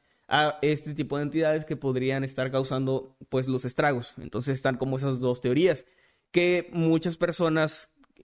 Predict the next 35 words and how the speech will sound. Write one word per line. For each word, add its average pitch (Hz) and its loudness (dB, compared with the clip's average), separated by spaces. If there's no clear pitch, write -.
opinan 143 0
sobre 147 -2
este 175 -6
caso 165 -4
que 160 -8
pudiera 143 -2
ser 139 -4
lo 139 -2
segundo, 165 0
que 143 2
ella 170 2
de 160 0
por 147 -8
sí 160 -2
tenía 147 0
una 151 2
vida 160 2
muy 175 2
difícil 185 -2
y 147 2
al 139 0
llegar 139 0
a 135 -4
una 147 -2
casa 160 -2
donde 139 0
había 135 0
estas 143 -6
energías, 160 -2
que 135 2
fuera 143 0
como 147 -2
una 151 2
especie 151 -2
de 127 0